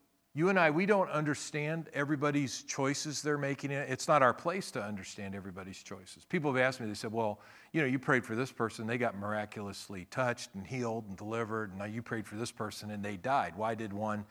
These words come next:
why did God do it for one and not for the other?"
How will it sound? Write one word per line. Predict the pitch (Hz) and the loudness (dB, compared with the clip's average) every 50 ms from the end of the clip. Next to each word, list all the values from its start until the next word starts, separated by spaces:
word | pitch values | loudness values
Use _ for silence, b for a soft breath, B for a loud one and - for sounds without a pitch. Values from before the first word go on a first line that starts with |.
| B B B B B B | B B B B B B
why | 127 131 131 | 6 6 6
did | 127 123 113 107 | 6 4 0 2
God | 123 117 113 113 104 | 4 4 4 4 2
do | 101 123 120 117 | 0 2 2 2
it | 117 - | 0 -2
for | - 120 | -4 -6
one | 107 107 120 123 127 120 | -2 0 0 0 0 0
and | 107 104 | -2 -2
not | 107 107 104 110 - | 0 -2 -2 -4 -6
for | - - 113 | -6 -6 -6
the | 104 110 120 127 | -6 -4 -2 -2
other?" | 156 170 131 - - | -2 -2 -2 -6 -14